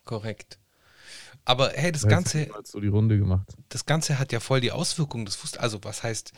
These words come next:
Speaker 1: ich hab mir schon gedacht, dass das so krasse Auswirkungen hat, aber ich kenn Menschen, die im Speditionsgewerbe arbeiten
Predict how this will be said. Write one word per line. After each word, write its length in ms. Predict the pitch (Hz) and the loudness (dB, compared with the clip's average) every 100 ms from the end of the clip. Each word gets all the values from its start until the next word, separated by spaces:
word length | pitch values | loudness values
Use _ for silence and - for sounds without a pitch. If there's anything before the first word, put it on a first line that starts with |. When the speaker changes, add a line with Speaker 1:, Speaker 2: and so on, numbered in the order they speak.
| - _ _ | -20 _ _
Speaker 1:
ich 140 | - 131 | -6 -4
hab 100 | - | 0
mir 80 | |
schon 200 | 127 160 | 2 4
gedacht, 280 | 143 139 135 | 4 4 2
dass 140 | 131 - | -2 -4
das 120 | 107 | -4
so 80 | 113 | -6
krasse 340 | - 123 - | -4 -2 0
Auswirkungen 560 | 127 156 147 131 131 110 | 0 0 -2 0 0 0
hat, 220 | 123 - | -2 -2
aber 420 | 117 123 127 160 - - - - _ | 0 2 2 0 -2 -16 -20 -20 _
ich 160 | 120 | -8
kenn 280 | - 127 120 | 0 0 2
Menschen, 480 | 113 135 139 147 143 | 0 0 0 0 0
die 240 | 120 120 | 0 -6
im 360 | - 98 107 107 | -4 -2 -2 -2
Speditionsgewerbe 1000 | - - 110 - 175 180 113 104 101 101 | -2 0 -2 -2 -4 -4 -2 -2 -2 -2
arbeiten 560 | 107 110 113 - 165 | -4 -2 -2 0 -2